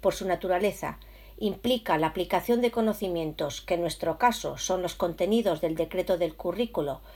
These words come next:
y el temario, la teoría y la práctica van a ir unidas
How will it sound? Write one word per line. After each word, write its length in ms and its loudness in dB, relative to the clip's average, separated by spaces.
y 100 0
el 120 0
temario, 540 2
la 220 4
teoría 360 4
y 60 2
la 140 2
práctica 540 0
van 260 2
a 80 2
ir 120 4
unidas 600 -2